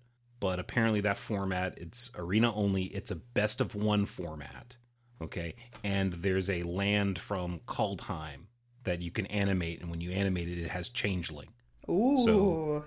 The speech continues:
Speaker 2: I
Speaker 1: or,
Speaker 2: see.
Speaker 1: or not, not actually Changeling, it's just, it gets all creature types. So it's an angel, you activate this ability, and then it becomes a land again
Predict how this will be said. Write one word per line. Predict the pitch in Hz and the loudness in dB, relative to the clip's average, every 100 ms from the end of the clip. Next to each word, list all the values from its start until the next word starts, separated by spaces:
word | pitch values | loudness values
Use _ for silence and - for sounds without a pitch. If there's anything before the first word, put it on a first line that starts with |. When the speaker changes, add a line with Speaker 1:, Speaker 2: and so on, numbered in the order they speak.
| - | -8
Speaker 2:
I | 165 | -2
Speaker 1:
or, | - 117 | 4 6
Speaker 2:
see. | |
Speaker 1:
or | 131 | 8
not, | 139 160 135 | 8 6 4
not | 131 139 | 10 10
actually | 123 117 - 113 | 12 8 6 -2
Changeling, | - 113 101 101 95 92 87 - | 0 2 2 0 -2 -2 -6 -2
it's | 113 - | -2 0
just, | 117 104 117 | 0 0 0
it | |
gets | 98 113 | 2 2
all | 107 | 2
creature | 92 107 92 | 0 -2 -2
types. | 95 90 82 - | -2 -2 -4 -2
So | - 92 87 - _ _ - | 0 0 -4 -10 _ _ -16
it's | 95 | -8
an | 78 | -2
angel, | 98 131 117 120 113 104 _ _ _ - | 4 6 8 6 4 0 _ _ _ -12
you | 98 95 | -2 2
activate | 95 92 101 92 | 2 0 0 -2
this | - 87 | 0 -4
ability, | 80 127 123 117 113 107 - - - - | 2 6 6 6 4 2 0 -18 -18 -4
and | 95 | 2
then | 104 | 4
it | 107 | 4
becomes | 90 - 107 95 | 0 0 0 0
a | |
land | 80 107 135 120 | 0 4 6 6
again | 101 90 90 82 78 | 2 0 -2 -2 -6